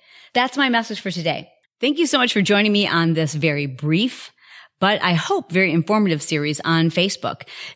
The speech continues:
Tune in for part two, where we're gonna talk about specifically what you can be posting immediately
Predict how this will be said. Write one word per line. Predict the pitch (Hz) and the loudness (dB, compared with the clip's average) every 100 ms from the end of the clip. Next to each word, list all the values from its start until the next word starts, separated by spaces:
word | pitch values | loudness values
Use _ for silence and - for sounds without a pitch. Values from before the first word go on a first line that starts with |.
| - | -6
Tune | - 233 277 302 | 0 6 8 8
in | - 254 214 202 | 6 4 4 2
for | 202 202 | 2 -2
part | 190 - 185 147 | -2 -2 -2 -2
two, | - 208 170 165 | 0 2 2 2
where | - 175 170 | 0 0 0
we're | 170 185 | 0 -2
gonna | 233 254 | 0 0
talk | - 269 277 | 0 -2 -2
about | 202 160 156 | 0 0 -2
specifically | - - 190 - 269 254 - 175 170 - - - | -6 -6 -4 -2 -2 -4 -2 -2 -2 -10 -18 -8
what | 180 196 254 - | 0 2 2 2
you | 226 247 254 | 2 2 0
can | 262 - 233 226 | -2 -2 2 2
be | 214 220 208 | 2 0 -2
posting | - 262 262 - 185 160 | -2 0 0 0 2 2
immediately | 170 190 202 269 370 320 208 85 131 113 | 4 4 6 6 6 4 2 0 -4 -4